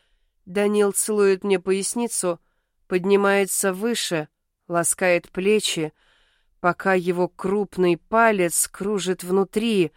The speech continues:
причиняя муки. «Ну, пожалуйста, хватит! Я не выдержу!» «Ксюш, Ксюш,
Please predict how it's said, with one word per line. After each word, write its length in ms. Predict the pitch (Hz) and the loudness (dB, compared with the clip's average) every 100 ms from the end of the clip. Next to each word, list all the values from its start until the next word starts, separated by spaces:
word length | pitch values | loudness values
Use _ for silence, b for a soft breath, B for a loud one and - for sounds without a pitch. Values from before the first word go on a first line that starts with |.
| b b b b | b b b b
причиняя 720 | 185 180 - 190 185 185 185 | -4 -2 0 2 4 4 2
муки. 580 | 190 214 220 - 165 147 _ _ _ _ - | 2 0 -2 -2 -6 -6 _ _ _ _ -10
«Ну, 240 | 220 233 | -2 0
пожалуйста, 840 | 226 233 220 247 226 185 175 - 196 | 2 2 2 4 4 2 -2 -2 -4
хватит! 760 | - 226 247 202 - 175 - _ b b b b | -4 2 4 4 0 -8 -12 _ b b b b
Я 240 | 220 247 | 0 2
не 160 | 254 262 | 4 2
выдержу!» 720 | 240 254 190 185 160 170 147 _ _ _ _ _ - | 2 -2 0 -4 -4 -6 -6 _ _ _ _ _ -8
«Ксюш, 460 | - 233 190 - - | -4 -2 -2 -6 -8
Ксюш, 480 | - 226 196 - | -4 -2 -4 -8